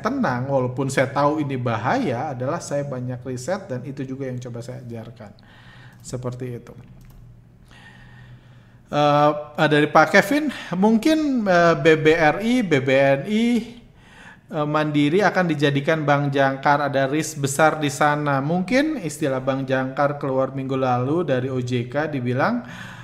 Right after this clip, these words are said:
itu mungkin terjadi, me-, ya, terus, dan Warren Buffett menjual saham bank. Kalau ini yang menjelaskan mungkin, <laughs> eh,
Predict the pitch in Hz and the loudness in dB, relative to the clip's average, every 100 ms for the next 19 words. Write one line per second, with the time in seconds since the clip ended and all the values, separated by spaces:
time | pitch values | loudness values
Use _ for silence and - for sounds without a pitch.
0 | - - 180 175 220 196 170 180 170 170 | -20 0 0 4 2 2 0 -2 0 -2
1 | 156 151 143 139 208 262 285 - - - | 2 4 4 2 0 0 -4 -8 -20 -20
2 | - _ _ - - _ _ _ 143 135 | -20 _ _ -20 -20 _ _ _ -8 -4
3 | 131 131 127 165 202 - - 202 208 - | -4 -2 0 -2 -4 -14 -8 -8 -8 -2
4 | 151 165 170 165 165 170 170 170 165 233 | 0 0 2 6 6 6 2 2 4 0
5 | 226 190 160 160 170 175 160 165 170 170 | -2 -4 0 0 0 0 -2 -2 0 4
6 | 165 139 120 - - - - - - - | 4 4 -6 -14 -20 -20 -20 -20 -20 -20
7 | - - - 190 185 220 320 302 226 185 | -20 -20 -2 2 4 4 2 -2 0 0
8 | 143 135 135 135 151 143 156 190 180 - | 4 4 2 0 0 0 2 0 0 -2
9 | 175 160 139 - - - - - - - | -2 0 -6 -8 -18 -16 -14 -14 -16 0
10 | 147 147 143 139 143 | 4 6 6 6 4